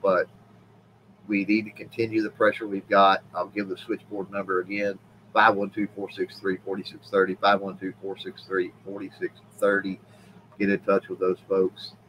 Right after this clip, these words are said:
Say, "Hey, I don't know what's going on with the Senate Bill two two two four, but," uh, and quite honestly, I don't care how they do it. If the Senate wants to pass their bill and then reconcile it in the House, whatever. I don't, I don't give two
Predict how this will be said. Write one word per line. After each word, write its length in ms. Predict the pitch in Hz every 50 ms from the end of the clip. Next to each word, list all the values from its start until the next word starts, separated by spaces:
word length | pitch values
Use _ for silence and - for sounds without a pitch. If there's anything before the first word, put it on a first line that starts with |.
| _ _ _ _ _ - _
Say, 220 | - 104 98 92 107
"Hey, 160 | 107 101 98
I 100 | 95 104
don't 100 | 107 104
know 100 | 101 98
what's 180 | 98 92 -
going 240 | - 104 98 98 95
on 160 | 95 95 92
with 120 | 92 95 90
the 80 | -
Senate 220 | - 107 101 92 -
Bill 140 | 95 92 -
two 160 | - 104 98
two 180 | - 98 92
two 160 | - 95 90 87 -
four, 340 | 104 101 101 101 98 92 - -
but," 340 | - 92 92 90 90 87 - - - - - - _ - - - - - - _ -
uh, 300 | - 85 85 85 85 - - -
and 200 | 151 170 175 165 - -
quite 220 | - 175 180 185 - 151
honestly, 460 | 156 175 190 196 190 - 151 135 -
I 100 | 131 151
don't 160 | 160 143 -
care 200 | - 165 156 135
how 240 | - 151 151 156 151
they 160 | 147 123 117
do 240 | - - 156 143 -
it. 100 | - - _ _ _ - _ _ _ _ _ _ -
If 160 | 117 120 -
the 80 | - -
Senate 400 | - - 165 165 170 160 - -
wants 180 | 143 151 -
to 80 | - -
pass 300 | - 151 135 135 123 113
their 240 | 113 127 139 143 131
bill 400 | 139 143 143 139 139 135 127 - 120
and 120 | 117 107
then 220 | 104 104 101 95 95
reconcile 600 | 120 139 139 139 123 - - 127 127 123 117 117
it 100 | 107 110
in 120 | 107 98
the 60 | 95
House, 460 | - - 127 143 156 156 151 - - - _ - - _ - - - -
whatever. 500 | - 214 208 185 190 190 170 110 - - -
I 100 | - 165
don't, 220 | 185 175 143 120 - - - -
I 80 | 151 170
don't 140 | 180 151 -
give 180 | 156 151 - -
two 120 | 110